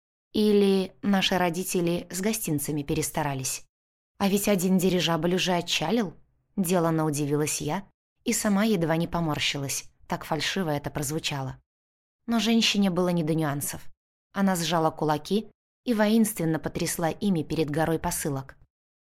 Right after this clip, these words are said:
«Я бы этому, этому, тому, кто отправил дирижабль, ух, глупость какая!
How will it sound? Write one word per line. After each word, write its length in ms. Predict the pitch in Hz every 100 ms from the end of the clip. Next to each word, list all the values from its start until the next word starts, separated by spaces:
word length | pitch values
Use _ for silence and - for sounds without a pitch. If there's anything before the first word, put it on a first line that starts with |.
| _
«Я 300 | 175 170 214
бы 160 | 185 175
этому, 560 | 226 226 175 160 135 - _ -
этому, 600 | - - 185 170 156 135 - _ -
тому, 280 | 202 220 190
кто 160 | -
отправил 440 | 185 - 190 165 170
дирижабль, 640 | 151 170 175 240 175 147 - _ _ _
ух, 380 | 269 190 - - _ _
глупость 600 | - 196 254 247 180 -
какая! 580 | - 196 - 165 143 131